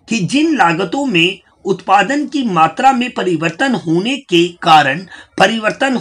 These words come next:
होता है उनको कहा जाता है। पहले आप बताइए, पहला है प्रमुख लागतें, दूसरा है अप्रत्यक्ष लागतें, तीसरा है वास्तविक लागतें और इनमें से कोई नहीं। आप बताइए पहले। देखिए,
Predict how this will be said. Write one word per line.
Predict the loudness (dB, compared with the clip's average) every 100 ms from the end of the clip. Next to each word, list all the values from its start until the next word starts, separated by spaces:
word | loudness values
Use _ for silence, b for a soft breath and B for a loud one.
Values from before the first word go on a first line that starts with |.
| -2
होता | -2 4 4
है | 4 0
उनको | -2 -2 -4
कहा | 0 0 0
जाता | 0 -2 0 -2
है। | -2 -6 -12 B B 0
पहले | 4 4 2 4
आप | 4
बताइए, | 4 0 0 -4 -4 -8 -12 _ _ 0
पहला | 2 4 4
है | 4 2
प्रमुख | -2 0 -2 -4 0
लागतें, | 0 0 -4 -8 -10 B B B B -10
दूसरा | -4 -2 2 2
है | 2 4
अप्रत्यक्ष | 2 2 -2 -2 -2 -2
लागतें, | 0 0 0 -2 -6 -8 b b -8
तीसरा | -4 -2 2 2
है | 2
वास्तविक | -2 -2 -2 -4 -2 2
लागतें | 2 2 0 -2 -4 -6 B B 2
और | 4 4
इनमें | 0 0 0 -2
से | -4 -6 -4
कोई | -2 -2
नहीं। | -6 -12 -16 _ _ 0
आप | 2 2
बताइए | -4 -10 -10 -10
पहले। | -10 -12 -12 -20 _ _ _ _ _ _ _ _ _ -8
देखिए, | -4 -4 -6 -16